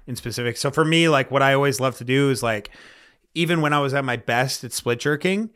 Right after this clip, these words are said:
one of the best workouts that, like, got me fired the fuck up was five sets of three or six sets of three at one hundred thirty kilos, which was actually really light for jerks. But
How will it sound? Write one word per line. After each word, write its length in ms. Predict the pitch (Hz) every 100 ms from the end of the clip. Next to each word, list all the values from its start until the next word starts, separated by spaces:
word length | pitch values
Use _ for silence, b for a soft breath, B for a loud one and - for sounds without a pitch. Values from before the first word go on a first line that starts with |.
| b b b
one 160 | 139
of 60 | 147
the 60 | 127
best 400 | - 135 147 -
workouts 420 | 127 143 143 139
that, 100 | 123
like, 180 | 110 -
got 280 | 110 120
me 200 | 123 117
fired 540 | - - 113 107 123 127
the 80 | 120
fuck 280 | 123 120
up 220 | 113 135 135
was 300 | 117 113 -
five 440 | - 117 120 117
sets 280 | - 120 113
of 100 | 107
three 800 | - - 110 117 123 127 123 - b
or 60 | 113
six 240 | - -
sets 180 | 147 139
of 100 | 131
three 240 | 120 127 123
at 120 | 110
one 160 | 117
hundred 300 | 117 120 117 -
thirty 320 | 110 113 107
kilos, 460 | 113 110 120 143
which 140 | 123 -
was 100 | 135
actually 280 | 160 - 101
really 320 | 113 117 113
light 400 | 107 107 127 - _
for 180 | - 113
jerks. 420 | 110 123 156 - B B B B B -
But 560 | 110 139 120 120 -